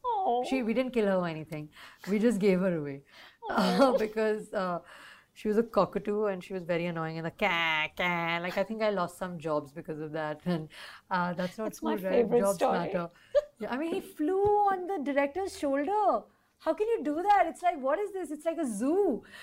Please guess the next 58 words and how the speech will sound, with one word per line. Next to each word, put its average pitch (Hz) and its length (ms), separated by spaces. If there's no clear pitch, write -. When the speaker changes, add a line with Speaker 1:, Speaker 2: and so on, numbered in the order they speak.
Speaker 2:
And 294 100
then 339 120
they, 359 120
like, 339 200
there's 320 160
a 311 60
turtle 330 540
that, 320 160
like, 311 180
goes 294 200
on 311 120
the 320 80
floor 294 320
and 294 80
there's 311 140
a 330 60
dog 240 540
that 285 140
will 277 160
just 254 320
H 233 300
U 247 100
M 226 200
P 247 160
you 233 340
all 226 240
day. 240 460
And 240 100
you're 254 120
like, 262 220
"This 269 160
is 269 140
just," 285 280
sorry, 202 320
Mom, 180 220
I 190 80
shouldn't 208 200
be 220 60
talking 190 320
about 185 220
your 190 100
son. 180 280
She 226 140
calls 226 220
him 233 100
her 220 120
son, 175 380
her 214 60
baby 214 320
son. 180 300
But 208 200
I 202 40
guess 208 200
people 202 280
do 185 140
that 185 180
with 170 140
dogs. 156 240